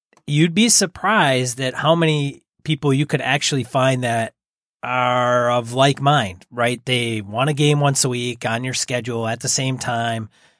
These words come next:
They use the same communication platform, or they're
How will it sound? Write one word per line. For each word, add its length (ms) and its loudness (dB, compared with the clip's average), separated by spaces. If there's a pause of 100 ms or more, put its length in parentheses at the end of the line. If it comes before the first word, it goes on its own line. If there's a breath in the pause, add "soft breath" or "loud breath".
(240 soft breath)
They 120 -2
use 480 4
the 120 -4
same 340 2
communication 680 0
platform, 600 -4
or 80 -4
they're 280 -4